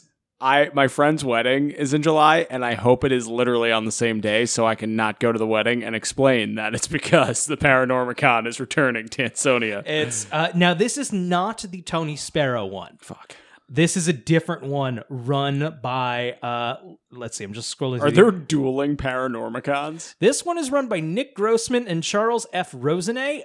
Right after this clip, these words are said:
Speaker 2: of, uh, Ghost Storm Paranormal Investigations.
Speaker 1: Those guys might be the motherfuckers who didn't refund my tickets to the last Paranormicon
Speaker 2: <gasps>
Speaker 1: that got canceled by covid.
Speaker 2: Oh, man.
Speaker 1: They took that money and ran.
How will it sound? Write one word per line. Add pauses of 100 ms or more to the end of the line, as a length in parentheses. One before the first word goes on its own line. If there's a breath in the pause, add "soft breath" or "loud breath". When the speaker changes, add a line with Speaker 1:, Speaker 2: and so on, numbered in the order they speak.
Speaker 2:
of,
uh, (240)
Ghost
Storm
Paranormal
Investigations.
Speaker 1:
Those
guys
might
be
the
motherfuckers
who
didn't
refund
my
tickets
to
the
last
Paranormicon
Speaker 2:
<gasps>
Speaker 1:
that
got
canceled
by
covid. (720)
Speaker 2:
Oh,
man.
Speaker 1:
They
took
that
money
and
ran.